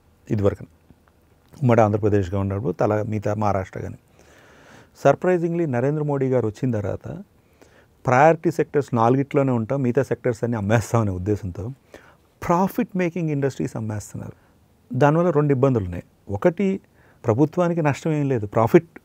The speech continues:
ఇస్తున్న ఇండస్ట్రీస్, స్టీల్ ప్లాంట్స్ అవని, వేరేసి ఎయిర్‌పోర్ట్స్ అవని, వేరేసి ఆర్గనైజేషన్స్. ప్రాఫిట్ ఇస్తున్న ఇండస్ట్రీని ఎందుకు అమ్ముతున్నారు నాకు అర్థం కావట్లేదు. రెండో ఆస్పెక్ట్ ఏంటంటే, ఈ ప్రాఫిట్ మేకింగ్ పబ్లిక్ సెక్టర్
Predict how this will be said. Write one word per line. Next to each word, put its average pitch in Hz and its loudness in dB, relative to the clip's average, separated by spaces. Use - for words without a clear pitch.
ఇస్తున్న 170 2
ఇండస్ట్రీస్, 120 2
స్టీల్ 120 2
ప్లాంట్స్ 117 0
అవని, 113 -4
వేరేసి 117 2
ఎయిర్‌పోర్ట్స్ 120 6
అవని, 110 -2
వేరేసి 104 -6
ఆర్గనైజేషన్స్. 107 -2
ప్రాఫిట్ 185 6
ఇస్తున్న 185 -2
ఇండస్ట్రీని 156 2
ఎందుకు 127 0
అమ్ముతున్నారు 113 0
నాకు 120 -2
అర్థం 95 -2
కావట్లేదు. 95 -8
రెండో 175 6
ఆస్పెక్ట్ 165 4
ఏంటంటే, 104 -2
ఈ 151 2
ప్రాఫిట్ 175 2
మేకింగ్ 175 0
పబ్లిక్ 147 6
సెక్టర్ 147 2